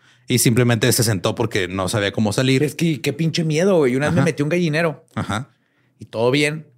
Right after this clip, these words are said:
Speaker 2: hasta que alguien me dijo, Julio Férico, "Agarra la gallina". Había una, pues había
Speaker 1: No,
Speaker 2: maremoto.
Speaker 1: güey.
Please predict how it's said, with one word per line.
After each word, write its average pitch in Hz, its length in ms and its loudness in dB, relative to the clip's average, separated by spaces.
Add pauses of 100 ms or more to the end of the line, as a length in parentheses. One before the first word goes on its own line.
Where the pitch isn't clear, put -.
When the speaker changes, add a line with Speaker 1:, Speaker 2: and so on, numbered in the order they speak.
Speaker 2:
hasta 123 280 -4
que 120 100 -4
alguien 139 220 -2
me 131 160 0
dijo, 143 520 -2 (300)
Julio 87 300 -12
Férico, 87 480 -10 (480)
"Agarra 120 440 -2
la 139 120 2
gallina". 123 480 -2
Había 117 120 -2
una, 117 220 -6
pues 107 160 -12
había 92 140 -4
Speaker 1:
No, 98 60 -2
Speaker 2:
maremoto. 143 380 2
Speaker 1:
güey. 82 540 -6